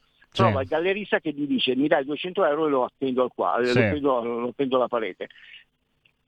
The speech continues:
Speaker 2: Il problema è che oggi come oggi, se non c'è qualcuno che ti spinge dietro, che ti s-, che, mm, lo stesso Catalan, che comunque sia, è un personaggio che ha avuto tantissimo marketing dietro, perché altrimenti se non si fosse chiamato Catalan,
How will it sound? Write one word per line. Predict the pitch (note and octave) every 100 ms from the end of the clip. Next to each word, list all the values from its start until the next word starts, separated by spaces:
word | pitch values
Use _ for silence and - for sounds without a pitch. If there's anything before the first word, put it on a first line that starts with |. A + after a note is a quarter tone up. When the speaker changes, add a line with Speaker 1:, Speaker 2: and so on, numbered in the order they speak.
| _ _ _ _ - _ _ _
Speaker 2:
Il | - G3+
problema | - G3 G3 A#3 D3+
è | B2
che | C#3+ -
oggi | E3+ F3+ C#3 B2
come | C#3+ C#3+ C#3+
oggi, | B2 A2 A2+
se | - C3+
non | C#3
c'è | F3
qualcuno | G#3 F#3 F3+ F3+
che | D3+
ti | C3
spinge | A2+ D3+ C3 C#3+
dietro, | B2+ G#2 G#2+ - - - -
che | C#3
ti | - C#3+
s-, | - - C3
che, | D3 C#3
mm, | C#3 C#3+ C#3+ C3
lo | C#3
stesso | C3 D#3+ F3
Catalan, | - C3 - A2+ G2 A2 - _ _ _ _ _ _ _ -
che | C#3
comunque | - C#3+ D#3+ E3+ C#3+
sia, | - E3 B2+
è | C3
un | C#3
personaggio | C3 C#3 D3 D#3 E3 E3+
che | C#3
ha |
avuto | B2+ C#3+ - C3+
tantissimo | C#3+ C3+ - E3+ E3+
marketing | C3 C#3+ D#3 C#3+ C3 A#2
dietro, | A2 A2 F2+ A2 B2+ - - _ _ _
perché | E3 F#3
altrimenti | F3+ G3+ G#3+ D3+ A#2+
se | C#3
non | D3
si | C#3
fosse | D3 F#3+ F#3
chiamato | D3 C#3 C3 C3
Catalan, | B2+ G2+ A2+ G#2 -